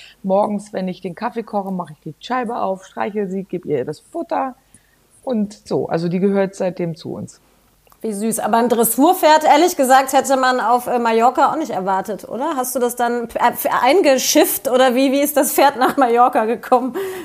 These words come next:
Speaker 1: Ja, mit einem Spezialtransport tatsächlich. Also es gibt ja Fachfirmen, die darauf spezialisiert sind. Das ist sehr ansp-, anstrengend für die Tiere. Also nichts, was man einfach mal schnell machen sollte. Das, also ich, ich wirklich. Und, ähm, aber ich habe da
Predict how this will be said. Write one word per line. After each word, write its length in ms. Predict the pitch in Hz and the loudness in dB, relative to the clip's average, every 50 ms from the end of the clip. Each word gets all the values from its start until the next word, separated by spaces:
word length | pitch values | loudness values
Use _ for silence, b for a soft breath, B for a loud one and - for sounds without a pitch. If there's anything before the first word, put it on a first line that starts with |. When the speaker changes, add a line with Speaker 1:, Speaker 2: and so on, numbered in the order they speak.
| 240 B B B | -16 B B B
Speaker 1:
Ja, 280 | 165 170 175 175 190 | 0 2 4 4 4
mit 140 | 196 202 202 | 2 2 0
einem 100 | - 196 | 0 -4
Spezialtransport 1080 | - - - 196 - - 202 190 196 220 - - 202 185 175 - _ - 165 160 156 - | -6 -6 -6 -6 -4 0 0 0 0 0 -2 -6 -10 -10 -10 -10 _ -8 -8 -8 -8 -8
tatsächlich. 580 | 165 147 147 - 165 160 156 165 185 175 151 | -12 -12 -12 -12 -14 -12 -10 -10 -8 -6 -6
Also 140 | 160 170 151 | -6 -6 -8
es 60 | - | -8
gibt 180 | - 180 156 - | -12 -12 -6 -4
ja 260 | 175 170 170 170 165 | -4 -2 -2 -4 -4
Fachfirmen, 640 | 165 - - 180 180 - - - 190 180 175 175 | -6 -8 -10 -10 -10 -10 -10 -8 -8 -8 -8 -8
die 80 | 165 165 | -6 -6
darauf 240 | 165 160 160 160 - | -6 -6 -6 -8 -10
spezialisiert 720 | - - 165 160 - 175 170 170 160 156 147 170 190 190 - | -12 -20 -18 -16 -12 -12 -10 -10 -10 -12 -8 -8 -8 -8 -8
sind. 160 | - 165 156 | -12 -12 -12
Das 140 | 156 151 185 | -14 -18 -20
ist 180 | - - - | -20 -12 -4
sehr 320 | - 175 180 190 185 - - | -2 0 2 2 2 2 0
ansp-, 240 | 180 180 - - | -4 -6 -10 -14
anstrengend 580 | - - 170 175 175 - - - 170 160 160 156 | -10 -10 -10 -10 -12 -16 -14 -14 -12 -12 -12 -14
für 120 | _ - | _ -12
die 100 | 151 156 | -12 -12
Tiere. 380 | 151 _ - 156 151 147 160 127 | -12 _ -10 -10 -8 -6 -4 -2
Also 260 | 120 156 151 165 160 b b b b b b - | -2 -2 -2 -4 -6 b b b b b b -2
nichts, 320 | 185 196 190 - - - | -2 -2 -2 -4 -8 -6
was 160 | 190 180 - | -6 -6 -4
man 140 | 180 175 151 | -6 -6 -4
einfach 240 | 139 165 - 180 151 | -4 -6 -6 -8 -10
mal 100 | 156 160 | -10 -10
schnell 280 | 143 - 175 165 160 | -8 -6 -6 -6 -4
machen 280 | 160 160 165 156 170 160 | -4 -6 -6 -6 -6 -8
sollte. 480 | 139 147 147 147 147 165 170 170 170 160 | -6 -4 -4 -4 -2 0 0 0 0 -2
Das, 300 | 151 160 - - - - | -4 -10 -12 -14 -14 -14
also 260 | - 135 139 143 - | -12 -10 -10 -10 -12
ich, 240 | - - - - - | -12 -14 -18 -20 -18
ich 220 | 147 - - _ _ _ - | -18 -20 -20 _ _ _ -6
wirklich. 380 | 170 160 - 156 147 - - _ B B B B B B B B B B | -6 -6 -4 -4 -6 -6 -8 _ B B B B B B B B B B
Und, 240 | - 175 170 156 - | 0 0 2 2 2
ähm, 540 | - 170 170 165 170 170 170 170 165 170 - - | 0 0 0 -2 -4 -6 -8 -8 -8 -10 -12 -10
aber 180 | - - 160 165 | -8 -6 -6 -6
ich 140 | 156 - 180 | -6 -8 -10
habe 80 | 170 - | -12 -6
da 240 | - 170 170 165 | -4 -4 -4 -4